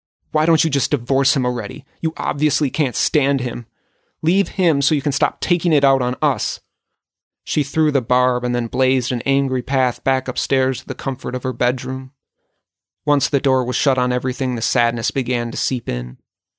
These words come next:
Slow and insidious at first, but soon it washed out the dyes of all her other emotions. She shouldn't have said it. She knew that deep down, and it pained her.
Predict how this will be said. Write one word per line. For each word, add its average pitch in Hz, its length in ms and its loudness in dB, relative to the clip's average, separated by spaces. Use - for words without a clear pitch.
Slow 135 520 2
and 131 100 2
insidious 127 680 0
at 117 100 -4
first, - 500 -4
but - 140 -4
soon 151 240 2
it 135 80 -2
washed 131 320 0
out 127 120 0
the - 80 -6
dyes 127 420 0
of 127 120 -4
all 127 220 2
her 127 180 -4
other 127 240 -2
emotions. 123 680 -8
She - 160 0
shouldn't 156 280 2
have 127 120 -2
said 117 240 0
it. 123 140 -8
She - 180 -2
knew 160 140 4
that 131 220 2
deep 127 180 0
down, 127 300 0
and 113 100 -6
it - 100 -12
pained 127 320 -4
her. 117 240 -8